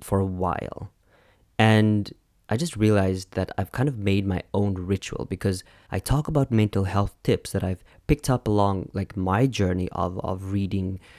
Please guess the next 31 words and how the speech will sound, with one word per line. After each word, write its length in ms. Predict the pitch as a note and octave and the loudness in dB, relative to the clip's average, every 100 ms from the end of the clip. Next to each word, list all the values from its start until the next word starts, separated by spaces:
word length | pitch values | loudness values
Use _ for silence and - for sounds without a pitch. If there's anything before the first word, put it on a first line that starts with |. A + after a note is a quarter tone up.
| - _ _ | -20 _ _
um, 260 | G2 F#2 F#2 F#2 | -2 0 -2 -2
and 160 | F#2 | 0
podcast 580 | - G2 - F2+ F#2 - | 2 2 0 -2 -2 -2
listening. 360 | G2 - E2+ F2 | -4 -2 -4 -4
I'm 80 | |
not 160 | F#2 F#2+ | -4 -2
gonna 120 | A#2+ | -2
say 140 | B2+ B2 | 0 -2
research 540 | F#2 F2+ G#2 G2+ - | -2 -4 -4 -6 -6
because 320 | F#2 F#2+ F2 - | -6 -4 -6 -6
I'm 180 | F#2+ F#2 | -4 -2
not 160 | F#2 | -2
a 60 | F#2+ | -4
scientist, 580 | - - - - - - - - - _ G2+ | -6 -6 -6 -8 -10 -16 -20 -20 -20 _ 2
um, 400 | G2 G2 F#2+ - _ | 2 2 -2 -6 _
of 140 | G2+ G#2+ | 0 2
intense 360 | G#2 A#2+ G2+ | 4 2 2
reading 320 | G2+ G2 F#2+ | 0 0 -2
and, 200 | - F#2 | -2 -4
and, 500 | - F2+ E2+ - - - _ _ | -4 -4 -6 -8 -14 -20 _ _
and 400 | G2 F#2 F#2+ F#2 - _ _ _ _ - | -4 -2 -4 -6 -14 _ _ _ _ -20
finding 640 | - - A#2+ A#2 G#2+ G#2 | -2 4 6 6 4 2
of 200 | F#2+ - G2+ | 0 0 -4
<laughs> 100 | G2+ | -2
information. 720 | - A2 G#2+ G2 - F#2+ F#2+ - - - - - | 0 0 0 -2 -2 -2 -4 -8 -16 -16 -18 0
Um, 640 | G2+ F#2+ F#2+ F#2+ F#2 - - _ _ _ _ _ | 6 6 4 2 -2 -6 -14 _ _ _ _ _
but 440 | - G2+ - G#2+ - | -10 -2 4 4 4
I 80 | G#2+ | 0
haven't 280 | A#2+ D#3 F3 | 2 0 0
sat 360 | - C#3+ - | 2 2 2
down 440 | G#2+ F#2+ - C2 | 0 0 -2 -4